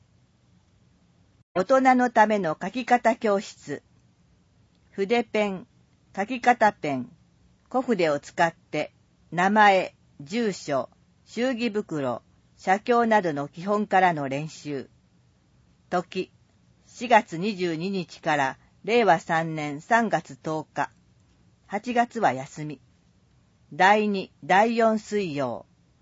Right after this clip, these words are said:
全十八回。十時から十二時。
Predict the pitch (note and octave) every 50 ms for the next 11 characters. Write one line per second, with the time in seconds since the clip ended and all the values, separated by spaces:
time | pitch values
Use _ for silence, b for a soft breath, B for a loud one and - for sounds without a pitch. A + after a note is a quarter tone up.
0 | _ _ _ _ D3 D3+ G#3 A#3+ A#3 G3+ D3+ B2 C3+ F3 G#3 A3 A#3 G#3+ G#3 G3+
1 | - G#3 F#3+ - E3 C3+ B2 A2+ - _ _ _ _ _ _ _ _ _ _ _
2 | - D3+ F3+ A#3 C4 C4+ A#3+ G3 F#3 - F3 D#3+ C#3+ C3+ B2+ B2+ B2+ C3+ E3 G#3
3 | A#3 A#3 A3 G#3 G3+ G3 D3 C#3 C3 -